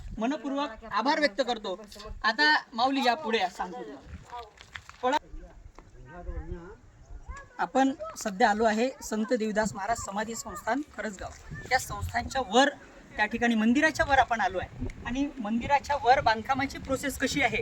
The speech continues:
ते दाखवण्याचा एक प्रयत्न म्हणून वर आलो आहे. इथे पहा, रेती वगैरे टाकली आहे आणि असे मंदिराच्या चारही साईडला या स्वरूपात एक स्ट्रक्चर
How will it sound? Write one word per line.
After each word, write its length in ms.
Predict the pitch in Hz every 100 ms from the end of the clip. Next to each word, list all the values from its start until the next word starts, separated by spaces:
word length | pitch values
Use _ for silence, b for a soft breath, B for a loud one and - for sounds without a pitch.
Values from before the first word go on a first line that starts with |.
| - b -
ते 80 | 285
दाखवण्याचा 520 | 233 247 247 214 240
एक 160 | 277 -
प्रयत्न 300 | 220 226 254
म्हणून 280 | 226 233 233 - 196
वर 120 | 208
आलो 200 | 170 156
आहे. 880 | - - - - - - - - 240
इथे 140 | 302
पहा, 260 | 294 277 302 - -
रेती 240 | 214 220
वगैरे 280 | 285 277 277
टाकली 340 | 277 233 254 254
आहे 200 | 208 285 - - - -
आणि 160 | 254 269
असे 280 | - 330 294
मंदिराच्या 540 | 247 254 294 277 311 -
चारही 320 | 226 226 302
साईडला 400 | 277 254 240 247 - - 220
या 120 | 254
स्वरूपात 440 | 254 247 247 269
एक 80 | 269
स्ट्रक्चर 480 | - 233 - 320